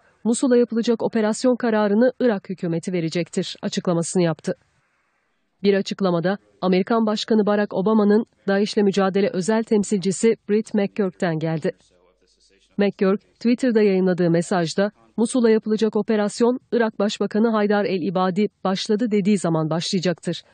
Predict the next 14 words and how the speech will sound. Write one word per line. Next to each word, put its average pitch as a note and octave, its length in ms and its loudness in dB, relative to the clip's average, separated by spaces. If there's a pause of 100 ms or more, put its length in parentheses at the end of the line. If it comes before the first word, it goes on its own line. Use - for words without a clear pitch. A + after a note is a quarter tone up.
(220)
Öncesinde G3 460 0
yapılan F3 300 -2
açıklamalar F3+ 640 -2 (300)
eksik - 360 -4
ve A3 60 2
yanlıştır." F3 640 -2 (100)
dedi. E3 220 -2 (960)
Bölgesel G3+ 460 0
Kürt A3 200 -4
Yönetimi G#3 380 2
Başkanı A#3 360 2
Mesut G#3+ 300 0
Barzani F#3 440 0
ise A3 260 -2